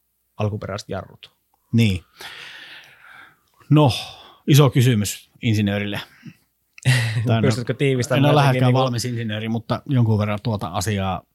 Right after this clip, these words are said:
Speaker 2: insinööritasolla opiskellut. Tuota, tuota. Siis kilpajarru on suuri. Se on niinku olennainen asia ja se on semmoinen, mikä,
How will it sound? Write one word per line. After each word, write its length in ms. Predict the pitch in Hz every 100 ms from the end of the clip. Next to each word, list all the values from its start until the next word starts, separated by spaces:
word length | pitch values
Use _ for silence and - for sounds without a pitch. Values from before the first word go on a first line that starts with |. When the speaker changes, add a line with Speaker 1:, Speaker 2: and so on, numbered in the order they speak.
| _ _ -
Speaker 2:
insinööritasolla 800 | 117 95 95 92 95 104 104 98
opiskellut. 580 | 101 113 - 92 90 - _ - - - - -
Tuota, 240 | 156 156
tuota. 360 | 143 165 123 - - _ _ _ _ _ _ _ _ - 78
Siis 200 | 117 117
kilpajarru 460 | 190 180 165 143 123
on 80 | 120
suuri. 480 | 147 135 165 - - _ _ _ _ _ _ _ _ _ _ _ _
Se 240 | 139 135 120
on 120 | 113
niinku 280 | 135 117 113
olennainen 480 | 120 110 101 95 85
asia 280 | 95 101 92
ja 80 | 90
se 100 | 127
on 80 |
semmoinen, 360 | 117 143 139 117
mikä, 300 | 110 120 104